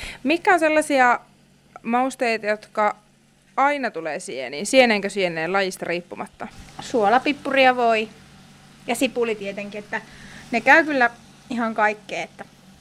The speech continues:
Speaker 2: vaikka tekisi sienisalaattia tai pastaa tai kastiketta tai piirakkaa, niin kyllä mä laitan aina,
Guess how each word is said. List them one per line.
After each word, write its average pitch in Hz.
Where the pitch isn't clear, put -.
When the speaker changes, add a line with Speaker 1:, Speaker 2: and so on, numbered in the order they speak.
Speaker 2:
vaikka 214
tekisi 202
sienisalaattia 202
tai 196
pastaa 190
tai 196
kastiketta 190
tai 190
piirakkaa, 185
niin 190
kyllä 190
mä 247
laitan 233
aina, 190